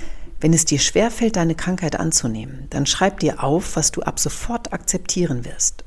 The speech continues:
und sprich es dir danach laut vor. Du gibst damit deiner Absicht durch die Kraft deiner eigenen Worte Raum und unterstützt dich selbst im Akzeptanzvorgang.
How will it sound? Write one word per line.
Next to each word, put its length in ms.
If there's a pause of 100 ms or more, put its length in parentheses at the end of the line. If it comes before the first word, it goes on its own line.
und 100
sprich 300
es 160
dir 140
danach 440
laut 320
vor. 360 (840)
Du 100
gibst 280
damit 240
deiner 240
Absicht 460
durch 120
die 180
Kraft 420
deiner 240
eigenen 360
Worte 320
Raum 440
und 160
unterstützt 840
dich 140
selbst 500
im 100
Akzeptanzvorgang. 1000